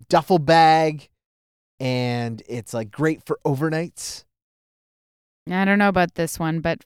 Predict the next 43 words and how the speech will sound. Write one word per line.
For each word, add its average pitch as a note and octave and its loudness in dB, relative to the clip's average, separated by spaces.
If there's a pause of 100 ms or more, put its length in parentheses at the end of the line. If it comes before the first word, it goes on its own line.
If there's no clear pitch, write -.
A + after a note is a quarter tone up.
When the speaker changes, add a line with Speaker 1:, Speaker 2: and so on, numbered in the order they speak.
(120)
Speaker 2:
fine. F3 0 (400)
Speaker 1:
<laughs> D#3 -4
One D#3 4
is F3 2
obviously E3 4
my C#3+ 0
slim F#3 -2
one, E3+ 2
which D3 -4
is B2 -10
totally D#3+ 2
a C3 0
tech C3 -10
bag. A#2 -4 (640)
And D3+ 0
then E3+ 6
one G#3 6
has G#3 0
to G3+ -4
be F#3 2
really G#3+ 2
big. D3+ 4 (380)
Speaker 2:
Right. G#3+ 2
Speaker 1:
So D#3 8
I D3 4
can D3+ -6
shove D#3 2 (100)
everything E3 0
I C#3 -2
can C#3 -4 (300)
when C3+ -2
I C3+ -2
come C3+ -4
to B2 -4
podcasts. D#3+ -2
Like, A#2 -6
I A#2+ 0
need D#3 -4
to A2+ -6 (320)
fit D#3 0
the B2+ -10
gear G3 4
in, G3 0